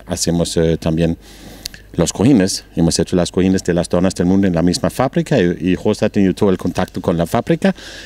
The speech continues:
Y un día me llama un señor, dice, "Hola, me llamo Jan", dice, "Vale, va". Él me habla en danés y dice,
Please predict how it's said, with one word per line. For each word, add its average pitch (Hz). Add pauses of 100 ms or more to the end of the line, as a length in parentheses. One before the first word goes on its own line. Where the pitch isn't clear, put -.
(160)
Y -
un 135
día 196
me 156
llama 113
un 104
señor, 123
dice, 113
"Hola, 196
me 143
llamo 120
Jan", 202
dice, 120
"Vale, 180
va". 156 (280)
Él 131
me 180
habla 156
en 135
danés 110
y 90
dice, 78